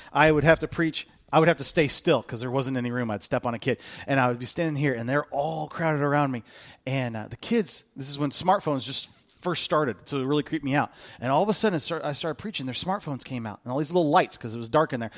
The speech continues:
These lights come on. I'm like, "What is happening?" And at first, I really was creeped out by it. I didn't like it at all. And then I started realizing they wanna capture this moment.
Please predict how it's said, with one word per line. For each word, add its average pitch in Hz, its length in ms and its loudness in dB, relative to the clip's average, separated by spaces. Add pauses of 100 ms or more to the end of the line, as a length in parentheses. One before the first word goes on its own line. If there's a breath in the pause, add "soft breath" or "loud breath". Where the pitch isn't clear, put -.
(160 loud breath)
These 135 140 -2
lights 151 180 2
come 127 180 -6
on. 117 60 -6
I'm 117 100 -8
like, 113 100 -8 (120)
"What 240 200 -12
is 151 120 -8
happening?" 123 520 -10 (520 soft breath)
And 143 200 -4
at 165 120 2
first, 247 240 0
I 165 40 -4 (120)
really 202 280 4
was 170 140 -2
creeped - 240 -2
out 233 160 2
by 220 140 4
it. 175 40 4
I - 40 4
didn't 185 180 2
like 180 160 2
it 170 80 2
at 160 80 4
all. 185 240 4
And 165 140 -2
then 214 100 -2
I 220 80 -2
started 196 240 -6
realizing 180 580 0 (420 loud breath)
they 190 100 2
wanna 220 240 0
capture 180 520 -6
this 143 220 -4
moment. 131 420 -6